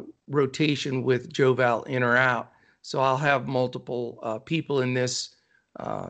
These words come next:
last game of the afternoon slate so that I can make those pivots. As far as Portland goes, Lillard, McCollum, Powell, you know, a lot of sh-, shot sharing all of a sudden, uh, with those three guys.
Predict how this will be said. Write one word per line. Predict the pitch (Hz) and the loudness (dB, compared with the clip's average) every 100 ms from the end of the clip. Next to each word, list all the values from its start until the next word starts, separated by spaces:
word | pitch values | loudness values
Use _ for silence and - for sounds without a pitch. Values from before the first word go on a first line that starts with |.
| - | -2
last | 139 147 139 - | 2 2 2 -2
game | 139 135 123 | -2 -2 -2
of | 110 123 | -4 -4
the | 117 - | -6 -2
afternoon | 131 135 - 120 135 123 | 0 0 -2 -6 -4 -6
slate | - 139 135 127 | -6 -4 -4 -4
so | 120 | -6
that | 117 | -4
I | 113 | -4
can | 113 113 | -4 -4
make | 120 127 - | -4 -4 -4
those | 117 113 - - _ | -6 -6 -8 -16 _
pivots. | - 180 98 - - - _ _ _ _ _ _ | -2 -2 -2 -12 -14 -14 _ _ _ _ _ _
As | - - | -10 0
far | 226 | 2
as | 240 | 2
Portland | 196 - 220 135 196 175 | 0 4 6 6 2 4
goes, | 170 165 156 - - _ _ _ _ _ _ _ _ _ _ _ - | 6 6 4 -2 -16 _ _ _ _ _ _ _ _ _ _ _ 4
Lillard, | 180 254 254 220 | 8 8 6 0
McCollum, | 202 - 214 202 202 | -2 2 4 4 0
Powell, | 185 202 180 190 196 196 - | -2 0 2 2 0 -4 -6
you | 170 | -4
know, | 175 | -2
a | |
lot | 156 165 240 | 0 0 0
of | 240 | -4
sh-, | - - - _ _ | -8 -10 -12 _ _
shot | - - 190 185 - - | -16 -4 2 2 0 -8
sharing | - - 156 135 135 | -10 -4 -2 -2 -2
all | 131 135 | -2 -2
of | 131 | -6
a | 131 | -8
sudden, | - 139 131 127 127 - | -2 0 0 -2 -6 -6
uh, | 123 120 | -4 -4
with | 120 123 | -4 -4
those | 139 156 160 | 0 0 -2
three | - 185 170 | -4 -2 2
guys. | 165 170 175 180 - | 4 4 4 0 -6